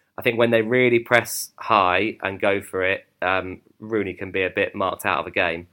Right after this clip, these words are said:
Um, but, uh, otherwise, I think there's, there's been matches, particularly against the lower half of the league, which has been most of the matches recently,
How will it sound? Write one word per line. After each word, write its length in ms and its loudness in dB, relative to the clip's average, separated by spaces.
Um, 500 0
but, 540 -4
uh, 340 -4
otherwise, 460 -2
I 40 -14
think 180 -6
there's, 180 -6
there's 200 -2
been 160 -4
matches, 320 -2
particularly 400 0
against 160 -2
the 60 -4
lower 220 4
half 260 -2
of 120 -4
the 60 -6
league, 300 -6
which 140 -10
has 80 -18
been 160 -6
most 180 0
of 40 -16
the 120 -6
matches 220 -12
recently, 520 -10